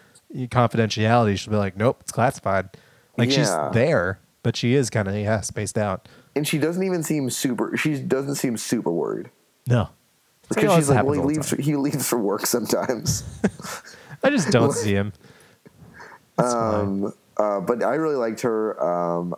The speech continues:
Speaker 2: I, man, that, that whole family, <laughs> the whole Briggs family.
Speaker 1: It's so good.
Speaker 2: Oh, they're great.
Speaker 1: They,
Speaker 2: Um,
Speaker 1: yeah, they could have been a much bigger focal point of the series, and I would have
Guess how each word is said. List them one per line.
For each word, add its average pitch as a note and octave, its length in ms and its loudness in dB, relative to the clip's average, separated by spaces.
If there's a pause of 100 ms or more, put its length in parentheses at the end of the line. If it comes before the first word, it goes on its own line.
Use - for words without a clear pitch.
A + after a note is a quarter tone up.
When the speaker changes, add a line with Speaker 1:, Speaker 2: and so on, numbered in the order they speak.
(100)
Speaker 2:
I, G2 400 -2 (880)
man, A2+ 420 -2
that, B2 240 -2
that B2+ 140 0
whole D3+ 180 0
family, B2 460 0 (200)
<laughs> - 200 -20
the D3+ 80 2
whole C#3 160 0
Briggs G#2 300 0
family. F#2 400 0 (320)
Speaker 1:
It's E3 160 -4
so G3+ 160 -2
good. G3 280 -4 (340)
Speaker 2:
Oh, F2 220 0
they're G#2 140 0
great. C#2 320 -2 (260)
Speaker 1:
They, A#2+ 140 0
Speaker 2:
Um, F#2+ 880 2
Speaker 1:
yeah, G2+ 300 -4
they A2+ 140 0
could C3+ 140 -2
have A2 120 -4
been G#2+ 160 0
a G#2+ 40 -2
much G#2 340 -4
bigger G#2+ 220 2
focal G2 340 -2
point G2+ 320 -2
of F#2 120 -8
the F#2+ 80 -10
series, F#2 380 -6
and G2 100 -8
I G2 100 -4
would G2 160 -4
have F#2+ 320 -8